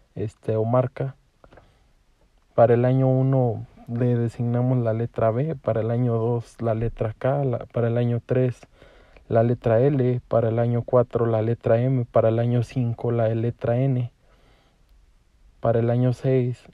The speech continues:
la letra P, para el año siete la letra R, para el año ocho la letra C, para el año nueve la letra D, para el año diez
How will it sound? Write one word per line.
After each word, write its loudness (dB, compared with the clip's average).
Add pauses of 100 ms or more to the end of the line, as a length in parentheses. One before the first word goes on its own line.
la -2
letra -2
P, -2 (800)
para 0
el -2
año -2
siete -2
la -4
letra -2
R, -2 (600)
para 4
el 2
año 2
ocho -2
la 2
letra 0
C, 2 (800)
para 0
el 0
año 2
nueve 2 (1080)
la 2
letra 2
D, 2 (1700)
para 2
el 0
año 2
diez -2